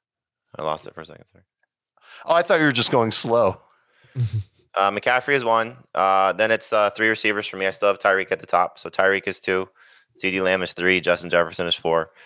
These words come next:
Speaker 1: Breece Hall is five. I have Bijan at six 'cause I do think that the new coach will feature him and he will be, uh, the third best running back this upcoming season, if not finish higher than that. Uh, Ja'Marr Chase is seven. A J Brown is eight.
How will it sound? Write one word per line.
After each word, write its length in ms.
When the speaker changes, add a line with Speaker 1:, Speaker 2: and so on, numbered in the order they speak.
Speaker 1:
Breece 180
Hall 160
is 80
five. 360
I 100
have 160
Bijan 320
at 100
six 320
'cause 160
I 80
do 140
think 220
that 180
the 80
new 120
coach 360
will 120
feature 320
him 220
and 140
he 120
will 140
be, 380
uh, 220
the 80
third 280
best 220
running 220
back 420
this 440
upcoming 420
season, 400
if 160
not 240
finish 200
higher 260
than 100
that. 200
Uh, 180
Ja'Marr 300
Chase 280
is 140
seven. 460
A 100
J 140
Brown 260
is 160
eight. 280